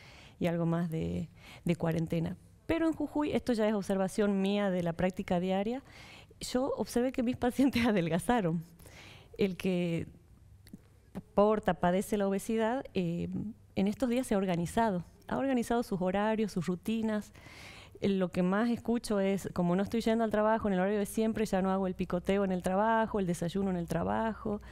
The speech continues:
eh, salgo tarde de trabajar, como tarde, ahora como en horario". Y el ordenamiento en horarios y ciertas conductas ayuda un montón. Así es que mi estadística privada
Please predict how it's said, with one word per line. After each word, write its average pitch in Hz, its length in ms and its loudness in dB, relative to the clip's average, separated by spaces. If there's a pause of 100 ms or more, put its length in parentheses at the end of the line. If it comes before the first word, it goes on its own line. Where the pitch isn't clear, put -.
(360)
eh, 165 220 2
salgo 196 320 2
tarde 208 140 4
de 190 60 2
trabajar, 180 360 0
como 196 200 0
tarde, 202 220 2
ahora 196 200 0 (120)
como 196 240 2
en 190 60 2
horario". 208 500 0
Y 196 140 2
el 180 100 2
ordenamiento 240 640 2
en 220 80 0
horarios 226 480 0
y 180 240 -2 (320)
ciertas 220 340 0
conductas 226 680 0
ayuda 226 300 0
un 269 40 2
montón. 247 380 0 (460)
Así 185 260 0
es 180 80 -2
que 180 180 -2 (340)
mi 226 140 4
estadística 254 540 2
privada 220 580 2